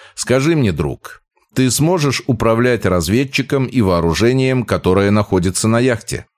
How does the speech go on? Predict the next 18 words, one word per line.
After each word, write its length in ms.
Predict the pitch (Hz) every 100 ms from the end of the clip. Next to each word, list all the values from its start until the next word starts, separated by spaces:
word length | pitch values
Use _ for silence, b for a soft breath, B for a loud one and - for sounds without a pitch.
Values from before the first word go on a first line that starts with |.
| _ _ _ _ _
Такое 400 | 143 135 175 170
не 100 | 165
заложено 540 | 147 135 147 160 151 143
в 60 |
моей 340 | 127 113 120 139
программе. 760 | 139 127 104 104 101 101 - _ _ _ _
Тогда 280 | 85 76 90
к 60 |
чему 300 | - 98 110
твоя 280 | 98 78 71
угроза? 720 | 69 65 85 107 107 104 - b b b b
Ведь 300 | 85 113 -
ты 200 | 139 139
продвинутый 680 | 127 131 139 147 120 92 101
системник 680 | - 120 - 101 64 - - b b
и 140 | 78
должен 460 | 76 90 95 98 107
понимать. 540 | 120 123 135 92 -